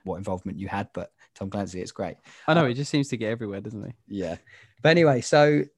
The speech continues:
Speaker 1: unless you've got anything else, Bradley, that's sort of our episode done.
Speaker 2: No.
Speaker 1: No, you're all good?
Speaker 2: Yeah.
Speaker 1: Well,
Speaker 2: Yep.
Speaker 1: hopefully next week we'll be back to normality. Hopefully we'll have all three members, um,
Speaker 2: Mm-hmm.
Speaker 1: and the teller will return from his,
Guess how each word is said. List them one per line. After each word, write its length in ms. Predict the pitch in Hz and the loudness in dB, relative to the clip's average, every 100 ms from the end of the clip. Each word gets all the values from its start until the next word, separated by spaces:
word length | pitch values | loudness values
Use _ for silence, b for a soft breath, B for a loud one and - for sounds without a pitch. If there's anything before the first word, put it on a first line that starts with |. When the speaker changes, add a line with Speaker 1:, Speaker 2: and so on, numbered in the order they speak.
| _ _ | _ _
Speaker 1:
unless 300 | 147 160 160 | 2 4 2
you've 100 | 160 | -2
got 80 | 156 | -2
anything 260 | 151 143 156 | 0 0 -2
else, 160 | 151 | -2
Bradley, 340 | 143 165 170 185 | 0 0 0 -4
that's 300 | 147 - - | -4 -6 -6
sort 240 | - 101 | -4 -4
of 220 | 120 - _ _ | -6 -8 _ _
our 160 | - 131 | -2 0
episode 440 | 135 - 135 131 | 0 -2 -2 -2
done. 320 | 156 165 - - | -2 -2 -4 -2
Speaker 2:
No. 220 | 156 214 - _ _ _ _ - | -2 -2 -4 _ _ _ _ -2
Speaker 1:
No, 140 | 147 | 0
you're 220 | 160 135 | 2 2
all 60 | 143 | 2
good? 240 | 143 202 - B B - | 0 -4 -6 B B -10
Speaker 2:
Yeah. 260 | 196 233 120 _ _ | -8 -8 -12 _ _
Speaker 1:
Well, 420 | 143 151 151 - - | 6 8 8 4 -4
Speaker 2:
Yep. 200 | 143 - _ _ - | -4 -4 _ _ -2
Speaker 1:
hopefully 440 | 180 175 147 156 | 2 2 0 0
next 280 | 147 135 - | 0 -2 -2
week 260 | 147 135 127 - | 0 0 0 0
we'll 120 | 131 | 2
be 100 | 127 | 4
back 180 | 127 - | 2 2
to 240 | - 127 | 0 2
normality. 540 | 123 123 127 123 127 120 | 2 2 4 4 2 2
Hopefully 380 | 117 117 113 | -2 -2 0
we'll 120 | 110 110 | 0 0
have 380 | 113 110 107 - | 0 -2 -4 -2
all 160 | 117 | -2
three 220 | 117 110 113 | 0 0 2
members, 600 | 113 117 120 120 120 - - | 2 2 2 2 -2 -10 -6
um, 280 | 101 107 131 | -4 0 0
Speaker 2:
Mm-hmm. 220 | 127 120 120 - | 2 0 -2 -6
Speaker 1:
and 280 | 101 104 110 - | -4 -4 -6 -8
the 120 | 104 | -6
teller 240 | - 104 104 | 0 0 0
will 120 | 104 | -2
return 380 | 98 - 101 98 | -2 -4 -4 -4
from 180 | 101 | -6
his, 280 | 98 101 107 | -6 -8 -10